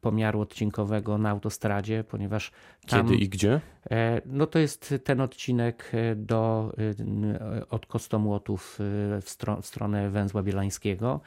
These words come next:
Speaker 1: No, ponieważ tam w ogóle nie jest możliwy pomiar, mm, e, na, na radarze, ponieważ są tylko dwa pasy i, i, i, mm, niestety to jest odcinek najbardziej wypadkogenny, oprócz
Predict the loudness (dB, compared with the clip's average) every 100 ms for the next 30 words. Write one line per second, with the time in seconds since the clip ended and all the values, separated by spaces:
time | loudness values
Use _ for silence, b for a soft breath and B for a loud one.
0 | B B B B -2 0 0 0 0 2
1 | 2 -2 -10 -14 -6 0 2 4 4 6
2 | 4 2 0 0 0 0 0 2 2 0
3 | -2 -10 -4 -2 0 0 0 -2 -8 B
4 | B B B -6 -4 -2 0 0 0 0
5 | 0 -2 -2 0 0 0 2 4 4 2
6 | 2 0 -2 -4 _ -4 -2 -2 -4 -4
7 | -4 -4 -4 -4 -2 0 -2 -2 -2 -2
8 | -2 -6 -8 -8 -8 -6 -4 -2 -2 -4
9 | -6 -6 -6 -8 0 2 2 2 0 -2
10 | -2 -2 -2 -6 -8 -4 -2 -2 -4 -18
11 | B B B B 0 2 2 0 0 0
12 | 0 -2 -4 0 0 -2 -8 -10 -2 2
13 | 4 4 2 0 -6 _ 2 2 4 2
14 | 2 -6